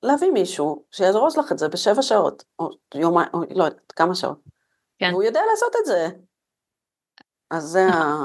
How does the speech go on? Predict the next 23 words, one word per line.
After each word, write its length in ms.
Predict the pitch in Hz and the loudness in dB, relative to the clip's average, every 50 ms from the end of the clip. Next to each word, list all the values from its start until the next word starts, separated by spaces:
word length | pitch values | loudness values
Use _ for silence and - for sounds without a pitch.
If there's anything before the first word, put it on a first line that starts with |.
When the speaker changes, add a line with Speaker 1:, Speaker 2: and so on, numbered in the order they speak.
| 147 | 0
Speaker 1:
ה-, 40 | - | 0
Speaker 2:
אבל 140 | 214 214 214 | 0 2 0
את 60 | 214 | -2
יודעת, 140 | 233 233 269 | -2 0 0
Speaker 1:
את 40 | 294 | 0
לא 40 | 247 | 0
אמורה 220 | 285 320 285 302 294 | 0 0 0 0 0
Speaker 2:
למה 100 | 285 269 | 0 0
Speaker 1:
להרגיש 180 | 262 254 254 | 0 0 -2
אשמה 340 | 311 285 - 294 294 285 254 | -2 -2 -2 0 0 0 0
שלא 240 | - 196 175 190 196 | 0 0 0 2 2
הרסת 260 | 190 220 220 220 - | 2 0 -2 -4 -4
לבד. 320 | 226 226 233 247 214 160 139 - - _ _ _ _ _ _ _ _ _ - | -6 -2 0 0 0 0 -2 -6 -14 _ _ _ _ _ _ _ _ _ -4
Speaker 2:
כן, 240 | - 220 208 202 196 196 202 202 - _ - - - - | -2 0 0 0 0 -2 -4 -4 -8 _ -18 -14 -8 -2
אבל, 320 | - 208 240 240 240 - - | 0 0 2 2 0 0 0
נכון, 200 | 262 262 - 415 403 262 202 | 0 0 0 0 0 0 0
אבל 140 | 196 202 202 202 | 0 0 2 2
גם 160 | 208 208 226 | 2 0 2
כזה, 200 | - 262 247 269 | 0 0 0 2
מה, 140 | 277 302 - | 0 0 0
אני 160 | - 214 208 | -2 -4 -4
חושבת 380 | 185 - 220 - 302 320 349 - | -4 -6 -2 -2 -2 -2 -2 -4
ש-, 80 | - | 0